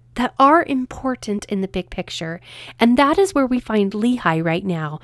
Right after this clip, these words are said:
before he dies. After Lehi finished speaking to his son Joseph, Lehi then gathered the children of Laman,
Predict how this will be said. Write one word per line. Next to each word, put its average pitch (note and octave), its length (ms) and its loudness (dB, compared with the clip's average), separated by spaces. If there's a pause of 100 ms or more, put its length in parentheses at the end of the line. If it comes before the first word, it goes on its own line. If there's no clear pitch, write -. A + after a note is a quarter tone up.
(200)
before G#3 320 -4
he G3 180 -2
dies. F3 520 -6 (680)
After F#4 340 4
Lehi D4 400 2
finished A#3 340 -4
speaking A3 380 -4
to G3+ 140 -6
his G3+ 160 -4
son F#3+ 320 0
Joseph, - 640 -6 (560)
Lehi D4 440 4
then A3+ 200 2
gathered A#3+ 460 2
the A#3 40 -8
children G#3 500 -2
of G#3 220 -2
Laman, B3+ 540 2